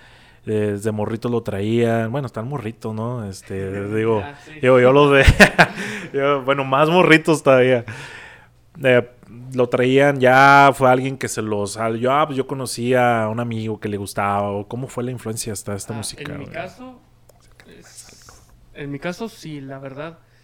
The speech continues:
Speaker 2: Empezó, bueno, lo que fue conociendo el, el hip hop, el ritmo como tal, pues, desde la primaria, la verdad. Igual a cualquier rapero o freestyler que le preguntes te va a decir que desde la cuna, güey.
Speaker 1: Claro.
Speaker 2: Entonces, sí, sí.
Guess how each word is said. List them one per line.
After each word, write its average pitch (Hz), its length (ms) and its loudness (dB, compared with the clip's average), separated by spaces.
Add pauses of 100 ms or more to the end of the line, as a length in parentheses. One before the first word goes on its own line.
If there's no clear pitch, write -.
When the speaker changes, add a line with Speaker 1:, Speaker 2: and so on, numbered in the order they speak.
(800)
Speaker 2:
Empezó, 185 1080 -12
bueno, 151 360 -16 (680)
lo 147 160 -8
que 147 100 -10
fue 160 120 -10
conociendo 175 420 -10
el, 143 280 -10
el 120 260 -12
hip 139 180 -16
hop, 185 220 -10
el 147 100 -8
ritmo 143 320 -14
como 135 260 -12
tal, 170 260 -12
pues, 139 160 -14
desde 131 200 -12
la 120 140 -16
primaria, 120 380 -18
la 127 100 -16
verdad. 123 280 -18
Igual 139 520 -14
a 143 120 -14
cualquier 135 320 -12
rapero 143 360 -8
o 127 680 -14
freestyler 131 460 -12
que 135 100 -14
le 131 80 -14
preguntes 135 420 -14
te 135 80 -14
va 123 40 -10
a 120 40 -10
decir 120 180 -16
que 135 120 -16
desde 120 340 -14
la 117 140 -12
cuna, 156 460 -6
güey. 196 200 -12
Speaker 1:
Claro. 104 380 2
Speaker 2:
Entonces, 131 280 -10
sí, 143 200 -10
sí. 151 220 -16